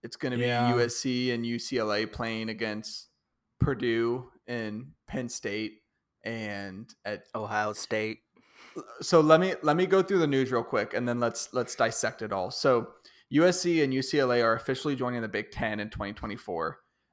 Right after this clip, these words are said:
Speaker 1: Um, the Pac-twelve seems like it's gonna be dying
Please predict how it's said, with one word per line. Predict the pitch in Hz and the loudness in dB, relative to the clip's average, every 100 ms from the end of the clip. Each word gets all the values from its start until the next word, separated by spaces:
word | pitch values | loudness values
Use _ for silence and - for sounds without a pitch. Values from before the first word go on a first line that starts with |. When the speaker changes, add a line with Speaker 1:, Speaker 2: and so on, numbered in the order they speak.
| - | -4
Speaker 1:
Um, | 123 123 107 87 - _ _ _ _ _ _ | -2 0 -2 -6 -14 _ _ _ _ _ _
the | - | -2
Pac-twelve | - 160 - 156 151 - | 6 6 6 4 4 2
seems | - 143 139 | -2 -2 4
like | 143 139 | 4 4
it's | 127 | -2
gonna | 139 120 | -2 -4
be | 117 | -2
dying | 107 101 98 104 | -2 -2 -2 -6